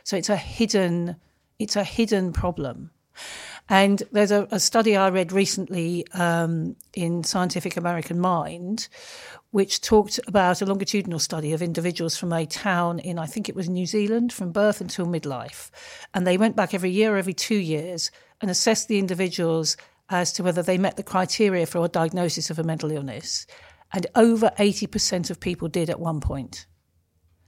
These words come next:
Now, if over eighty percent of people are meeting the criteria to be diagnosed with a mental illness, at one point, up to the age of whatever it was, forty, forty-five, that probably indicates that almost everybody will meet the criteria at some point in their life.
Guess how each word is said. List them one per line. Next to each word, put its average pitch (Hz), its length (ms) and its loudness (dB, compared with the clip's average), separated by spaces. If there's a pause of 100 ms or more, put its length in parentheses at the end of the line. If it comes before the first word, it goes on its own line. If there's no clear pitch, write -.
(360)
Now, 190 100 2
if 196 120 4
over 247 320 8
eighty 247 340 6
percent 208 300 0
of 190 80 -4
people 208 340 0
are 165 40 2
meeting 190 320 0
the 170 60 -2
criteria 170 880 2 (440)
to 190 100 -2
be 185 100 2
diagnosed 185 520 6
with 175 80 2
a 175 40 2
mental 151 280 0
illness, 147 600 -2
at 185 140 2
one 220 220 8
point, 170 420 6 (140)
up 165 140 -2
to 180 100 -10
the 175 80 2
age 170 160 2
of 165 80 -4
whatever 170 280 -2
it 147 120 -2
was, 160 240 -2
forty, 170 340 -4
forty-five, 160 880 -2 (640)
that 208 240 -2
probably 226 340 2
indicates 214 420 0
that - 80 -6
almost 185 360 0
everybody 196 500 4
will 165 160 0
meet 170 320 -4
the - 60 -6
criteria 165 480 -2
at - 80 -6
some 190 300 0
point 175 260 -2
in 165 80 -6
their 156 140 -4
life. - 440 -10